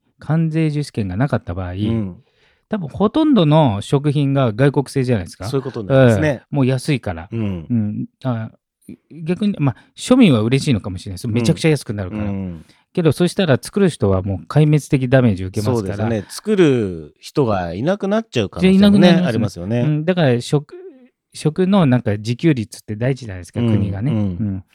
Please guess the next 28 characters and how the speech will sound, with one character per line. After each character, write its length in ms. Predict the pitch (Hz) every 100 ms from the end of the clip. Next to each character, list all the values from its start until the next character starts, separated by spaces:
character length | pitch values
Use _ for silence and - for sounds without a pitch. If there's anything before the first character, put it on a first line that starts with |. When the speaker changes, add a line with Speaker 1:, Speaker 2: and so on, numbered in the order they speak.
| _
Speaker 1:
の 80 | 170
も 140 | 156 147
あ 60 |
っ 60 | 160
て、 360 | _ 180 147
通 260 | 120 - 165
常 240 | 156 160
は、 260 | 165 151 113
ま 120 | 123
あ、 20 | 123
今 240 | 170 185 113
は 120 | 110
当 60 | 104
た 120 | 127
り 60 | 127
前 180 | 127
で 100 | 127
す 60 | 113
け 100 | 104
ど、 40 | -
当 180 | 196
時 120 | 156 92
が 100 | 95
な 140 | 143
い 80 | 139
と 80 |
い 40 |
う、 80 | 98